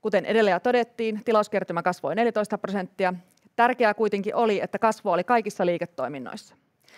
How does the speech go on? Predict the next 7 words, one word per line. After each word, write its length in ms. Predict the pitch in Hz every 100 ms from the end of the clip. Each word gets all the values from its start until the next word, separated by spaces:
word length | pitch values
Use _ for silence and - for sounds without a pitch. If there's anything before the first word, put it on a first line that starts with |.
| - _ -
Laitteiden 480 | 220 220 190 175 175
tilauskertymä 680 | 240 220 220 220 214 208
kasvoi 360 | 208 202 196 202
neljä 200 | 220 202
prosenttia 580 | 190 196 180 - 190 98
ja 140 | 190
palveluiden 640 | 180 170 185 220 208 185